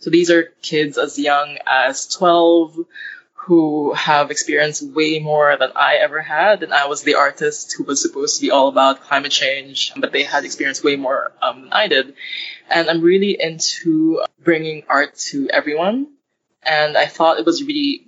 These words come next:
good to have their work be brought to a more, like, artistic venue. And the reason is usually art is for, like, privileged people. You know, you, you make a painting and then you hang it in a museum. But this time I wanted to showcase their work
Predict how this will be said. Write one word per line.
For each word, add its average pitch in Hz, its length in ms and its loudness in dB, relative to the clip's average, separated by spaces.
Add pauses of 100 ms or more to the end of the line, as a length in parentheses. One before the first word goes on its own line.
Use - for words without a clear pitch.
good 151 260 2 (160)
to 143 240 -2
have 143 380 0 (160)
their 156 240 2
work 139 520 -2
be 147 140 2
brought 147 540 -2 (140)
to 160 360 0
a 151 60 4
more, 143 360 2
like, 135 140 2
artistic - 840 -4 (320)
venue. 170 680 -2
And 160 100 2
the 165 80 4
reason 190 280 4
is 156 280 0
usually 165 300 4
art - 320 -2
is - 140 -6
for, 147 160 0
like, 135 180 -2
privileged 139 420 -2
people. 143 440 0
You 147 80 -12
know, 139 180 2
you, 143 220 -4 (180)
you 151 220 -4 (100)
make 156 180 -2
a 143 60 0
painting 156 680 -2
and 135 80 0
then 131 120 -4
you 131 80 -6
hang 139 240 -2
it 139 100 -2
in 147 80 -16
a 139 60 -16
museum. 156 640 -4 (180)
But 151 140 -4
this 190 160 -2
time 156 240 0
I 151 60 4
wanted 151 360 2 (160)
to 147 220 0 (160)
showcase 143 500 0
their 147 260 2
work 135 440 0